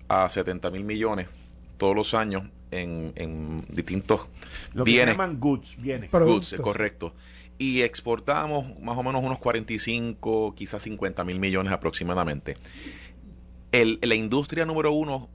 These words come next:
Speaker 1: que mueve las exportaciones e importaciones es la industria farmacéutica en Puerto Rico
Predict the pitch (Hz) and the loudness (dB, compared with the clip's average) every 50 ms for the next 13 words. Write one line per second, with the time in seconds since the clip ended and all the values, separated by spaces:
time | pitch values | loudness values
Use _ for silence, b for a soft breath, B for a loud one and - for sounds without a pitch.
0 | - - - 120 107 101 107 113 127 135 143 135 139 131 123 - - 123 117 110 | -18 -8 -2 -2 -2 0 0 -2 0 0 0 0 -2 -4 -6 -8 -8 -10 -10 -10
1 | - - 113 110 - 113 101 104 120 120 120 117 120 120 113 - 117 110 131 127 | -4 -4 -4 -2 -2 -4 -6 -6 -6 -6 -6 -6 -6 -6 0 0 2 2 4 2
2 | 127 151 170 165 151 - - 113 117 113 113 104 110 110 - 113 113 - 107 101 | 2 2 2 0 0 0 0 -2 -2 0 0 -2 -2 0 0 0 0 0 -2 -4
3 | 98 92 - 98 90 85 90 - 90 85 82 80 78 - - 78 76 76 73 - | -4 -2 -2 -2 -2 -2 -2 -4 -4 -4 -4 -4 -4 -4 -6 -4 -4 -6 -6 -6
4 | - - | -8 -10